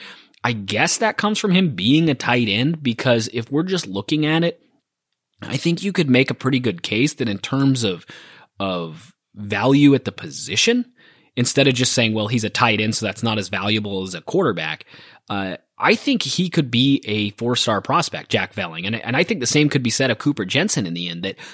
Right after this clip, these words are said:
these are potential four-star impact players in, in Oregon State's program, particularly given the way Oregon State uses them. They use a lot of two tight end sets. They feature them in the offense, not just as blockers, but as pass catchers.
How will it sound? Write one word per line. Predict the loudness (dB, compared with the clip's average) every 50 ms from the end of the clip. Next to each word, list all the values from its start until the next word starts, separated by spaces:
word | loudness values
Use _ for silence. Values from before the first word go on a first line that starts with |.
| -14 _ -2
these | 0 0 2 2
are | 2 2 2 0 -2
potential | -6 -6 -6 -4 0 2 2 2 2 0 -2 -4
four-star | -6 -2 2 2 4 4 4 4 4 4 4 4
impact | 2 2 2 2 0 -4 -4 _
players | -2 0 2 4 4 4 2 0 -4 -10 -14 -16 -18 -20 -20 -20 -8 _
in, | 2 4 6 6 6 4 2 0
in | 2 4 4
Oregon | 6 4 4 2 0 -2 -4
State's | -2 -2 -2 -2 -2 -4
program, | -6 -2 2 4 4 4 2 0 -4 -4
particularly | -6 -6 -4 0 0 0 0 2 0 0 0
given | 0 0 2 4 4 6 6
the | 6 6
way | 4 4 4 4
Oregon | 4 4 2 2 2 0
State | 0 2 0 0 0
uses | 0 2 2 4 4 4 2 0 -2
them. | -4 -6 -10 -12 -14 -20 -20 -20 -20 _
They | -4 -2 0
use | 0 2 2 2 4
a | 2 2
lot | 2 2 0
of | 0
two | -2 -2 -2 -2
tight | -2 0 0 2 2 4 4 4
end | 4 2 2
sets. | 2 2 2 2 2 0 -2
They | -4 -6
feature | -8 -4 -2 -2 0 2 2 2
them | 4 6 6 6
in | 6 4
the | 4 4
offense, | 4 4 4 2 2 0 -2 0 0 0
not | 0 0 0 0
just | -2 -4 -4 -4 -4
as | -6 -6
blockers, | -4 -2 -2 -2 0 0 -2 -4 -4 -4
but | -6 -8 -8
as | -8
pass | -6 -2 0 0 0 0 -2
catchers. | -4 -6 -6 -6 -6 -8 -8